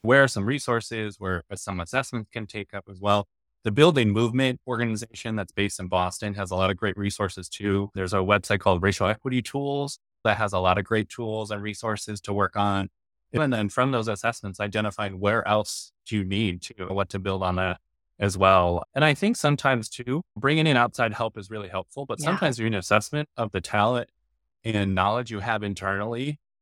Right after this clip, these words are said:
Speaker 1: and just compensating people for that work could be so much more impactful. There's so many times when I was an employee and I was like, "You paid this much for a consultant to come in and you could have just gave me a little bit more money and I could have done that just as well in that sense."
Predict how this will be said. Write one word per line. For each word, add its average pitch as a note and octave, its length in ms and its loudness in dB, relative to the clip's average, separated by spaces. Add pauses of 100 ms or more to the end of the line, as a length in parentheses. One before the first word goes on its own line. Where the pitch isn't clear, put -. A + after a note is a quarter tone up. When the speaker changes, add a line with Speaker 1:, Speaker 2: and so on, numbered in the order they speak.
(260)
Speaker 1:
and A#2+ 120 4
just A#2 160 2
compensating C3 640 2
people C3+ 360 -2
for G#2+ 200 2
that A2 200 2
work C3 360 4 (160)
could C3 160 2
be A#2+ 140 4
so A#2+ 160 4
much A2+ 200 2
more G#2 160 0
impactful. F#2 520 -2 (160)
There's D3 180 4
so B2 120 6
many A2 200 6
times G2+ 280 2
when F#2+ 120 -2
I F#2 100 2
was F#2 140 -2
an F2+ 80 -4
employee F2 640 -6
and G#2+ 100 -12
I G#2 60 -8
was G2 120 -10
like, F2+ 280 -6 (400)
"You C#3 100 2
paid A2+ 220 2
this A2+ 200 4
much C3+ 240 2
for - 140 -6
a G#2 100 -4
consultant G#2+ 520 0
to C#3 60 -10
come C#3+ 220 2
in D3 360 0 (100)
and G2+ 540 4 (100)
you B2+ 100 -4
could C#3+ 140 4
have A2+ 100 2
just A2 160 -2
gave A#2 140 0
me A#2+ 100 0
a G#2 80 4
little A#2+ 200 2
bit A#2+ 100 -8
more A#2 120 -2
money A#2+ 440 2
and G#2+ 100 0
I C3 80 4
could B2 160 0
have G2+ 80 0
done A2+ 180 2
that G2+ 300 0
just B2 280 4
as G#2 140 -2
well A#2 360 4
in C#3 80 -4
that C3 180 -2
sense." D3 280 -8